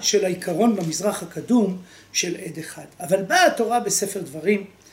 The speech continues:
ויוצרת שידוד מערכות, בעצם מבקשת לשנות את כל תפיסת המשפט. היא בונה מערכת מסודרת של שוטרים בשערים, של ערכאה עליונה במקום אשר נבחר השם,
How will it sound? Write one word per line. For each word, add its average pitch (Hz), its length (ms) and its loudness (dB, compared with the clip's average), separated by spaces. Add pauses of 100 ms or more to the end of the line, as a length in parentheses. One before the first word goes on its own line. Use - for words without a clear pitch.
(320)
ויוצרת 247 340 4
שידוד 185 540 4
מערכות, 190 640 -2 (400)
בעצם 247 340 6
מבקשת 220 560 0
לשנות 202 460 -2
את 190 120 -6
כל 285 200 2
תפיסת 202 460 -2
המשפט. - 460 -8 (440)
היא 208 100 -2
בונה 233 300 6
מערכת 302 500 2
מסודרת 233 540 -2 (260)
של - 160 2
שוטרים 208 380 4
בשערים, 208 560 4 (360)
של 180 200 0
ערכאה 180 280 0
עליונה 202 340 4
במקום 196 420 -2
אשר 175 260 -2
נבחר 175 320 -6
השם, 202 240 2